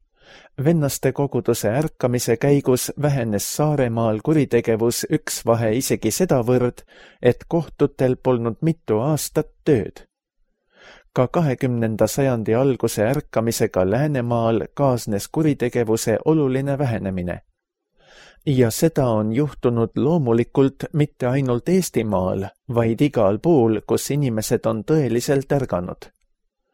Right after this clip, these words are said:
Massilisel ärkamisel on olnud oluline mõju isegi piirkonna majanduslikule arengule.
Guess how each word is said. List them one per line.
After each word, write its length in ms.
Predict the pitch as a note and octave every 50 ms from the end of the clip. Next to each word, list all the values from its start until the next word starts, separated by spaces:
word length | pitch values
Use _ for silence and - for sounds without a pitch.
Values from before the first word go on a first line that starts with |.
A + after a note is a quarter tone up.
| _ _ _ - - - - - - _ -
Massilisel 800 | A#2+ C3 D3 F3 - - - C3+ B2 B2 B2 - - A#2+ A2+ A#2+
ärkamisel 760 | C#3+ D#3 D#3+ - - C3+ B2+ C3 C3+ C3+ - D3+ C#3 C3+ C3
on 180 | A#2 B2 B2+ B2+
olnud 380 | C3 C3+ C3 B2+ B2 A#2 -
oluline 520 | C#3+ E3 D3+ B2 A#2 A2 G#2+ A2 G#2+ G#2+ G#2
mõju 380 | A2 C#3+ D#3+ D3 C3+ C3 - -
isegi 420 | - D#3 - - C3 - - B2
piirkonna 680 | - - D#3+ E3+ D#3 C3 A#2 - - A#2 A#2 A2+ A2 G#2+
majanduslikule 920 | A2+ C#3+ E3 D#3 C3 B2 - C3+ C3 - C3+ C3+ - - D3+ D3+ C#3+ D3 -
arengule. 600 | - E3 C#3+ A2 G2+ F#2+ F#2+ G2 F#2+ F2+ F#2 F#2